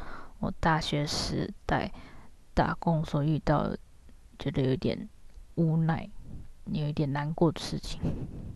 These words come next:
那第一件事情呢，就是我大学的时候曾经在一间小小饭店打工过。那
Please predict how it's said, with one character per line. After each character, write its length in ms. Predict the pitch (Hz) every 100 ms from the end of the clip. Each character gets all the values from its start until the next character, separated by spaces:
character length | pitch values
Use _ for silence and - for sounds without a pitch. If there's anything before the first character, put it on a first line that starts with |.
| -
那 240 | 214 202 190
第 320 | 208 190 190
一 40 |
件 240 | 180 185 175
事 160 | 175
情 200 | 160 -
呢， 160 | - 214
就 140 | -
是 280 | 175 170 151 - - - - - - - - -
我 280 | 180 165 160 - - -
大 200 | - 196
学 260 | 175 - 165
的 80 | 156
时 200 | - 160
候 240 | 180 180
曾 220 | - 170
经 240 | 170 175 180
在 440 | 190 185 175 175 - - - - - - - - - - -
一 80 |
间 220 | 180 180 175
小 220 | - 160
小 100 | 170
饭 300 | - 175 165
店 180 | 160 156
打 200 | - -
工 200 | 180 165
过。 240 | 185 208 - - - - -
那 440 | 214 196 180 170